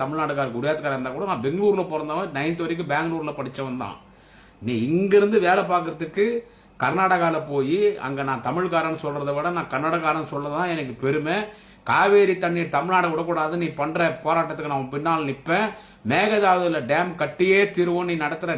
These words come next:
டேம் கட்டுற போராட்டத்துக்கு உனக்கு உறுதியா நிப்பேன்னு பேசின ஆளு நீ அண்ணாமலை. இன்னைக்கு இங்க வந்துட்டு திமுகவையும் நான் ஒரு வழி, வழி பார்த்துக்கிறேன்.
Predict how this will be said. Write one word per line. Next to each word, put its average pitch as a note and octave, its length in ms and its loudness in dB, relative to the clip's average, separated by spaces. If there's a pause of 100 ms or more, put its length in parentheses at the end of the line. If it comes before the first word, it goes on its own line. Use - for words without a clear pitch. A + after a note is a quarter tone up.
டேம் F3 300 2
கட்டுற E3 200 -4 (120)
போராட்டத்துக்கு D#3 460 -2
உனக்கு C#3+ 200 -6
உறுதியா E3 320 -2
நிப்பேன்னு C#3+ 400 -4 (380)
பேசின F3+ 500 4
ஆளு E3 160 4 (120)
நீ E3 80 2 (120)
அண்ணாமலை. D#3+ 420 -2
இன்னைக்கு C3+ 220 -4
இங்க D#3+ 200 -6
வந்துட்டு E3+ 280 -2 (380)
திமுகவையும் F3 720 2 (140)
நான் C#3+ 180 0
ஒரு C3 100 -2 (120)
வழி, C#3+ 120 0 (100)
வழி D3 200 -2
பார்த்துக்கிறேன். A#2 460 -2